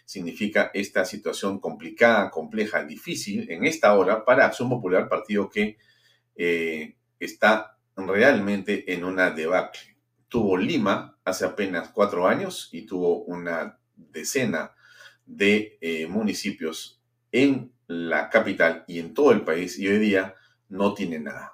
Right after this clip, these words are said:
Solamente para terminar, ciudadanos destacan recuperación de la Plaza San Martín para el turismo. Mire usted, mire usted, interesante esta noticia.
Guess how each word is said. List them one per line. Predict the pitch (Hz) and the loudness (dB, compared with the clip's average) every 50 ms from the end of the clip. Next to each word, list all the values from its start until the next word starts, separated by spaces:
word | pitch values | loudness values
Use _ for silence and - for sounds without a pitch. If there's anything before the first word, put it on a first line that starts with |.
| _ _ | _ _
Solamente | - - 107 104 110 107 104 104 | -4 -2 2 2 2 4 2 2
para | - 87 82 80 - | 2 2 2 2 0
terminar, | - 95 95 101 107 120 131 135 139 135 - - _ _ _ - - - - _ | -2 -4 -2 -2 2 4 4 4 4 2 -4 -10 _ _ _ -20 -20 -20 -20 _
ciudadanos | _ - - 131 135 131 123 123 123 123 120 123 117 107 | _ -2 2 6 8 10 10 10 10 8 8 4 2 2
destacan | 98 - - 131 120 113 120 117 113 110 - | 0 2 6 6 6 8 6 4 4 2 -2
recuperación | 101 104 127 160 160 156 147 - - 107 101 - - 127 127 | -4 0 2 2 4 4 4 6 6 6 6 6 4 0 2
de | 120 113 101 | 4 4 4
la | 95 92 - | 4 4 4
Plaza | - 147 139 - 143 | 4 4 4 6 4
San | 135 - 123 101 95 95 95 | 4 4 2 0 0 0 0
Martín | 92 92 92 - - - 165 165 170 151 - | 2 2 2 2 -2 -8 -8 -8 -8 -2 2
para | 117 101 95 | 4 4 6
el | 92 90 90 - | 4 2 0 -4
turismo. | - 135 160 226 240 185 123 95 87 85 80 95 | 0 2 4 4 4 4 2 0 -6 -8 -6 -2
Mire | 117 139 135 131 | 0 2 2 2
usted, | 131 - - 160 127 117 - - _ _ _ _ _ _ _ _ _ _ _ _ _ _ _ _ _ _ _ _ _ _ _ _ _ _ | 0 0 -2 -2 -2 -4 -8 -14 _ _ _ _ _ _ _ _ _ _ _ _ _ _ _ _ _ _ _ _ _ _ _ _ _ _
mire | - 131 139 135 127 | -2 0 0 2 0
usted, | 117 - 143 147 147 147 - - _ _ _ _ _ _ _ _ _ _ _ _ | -2 0 0 0 0 0 -6 -16 _ _ _ _ _ _ _ _ _ _ _ _
interesante | 110 107 104 110 101 98 95 - 139 139 135 | -6 -2 2 2 2 2 2 2 2 0 0
esta | 123 135 131 113 | 0 0 0 2
noticia. | 107 104 - 139 123 - - 90 - | 2 0 0 -2 -2 -4 -6 -10 -16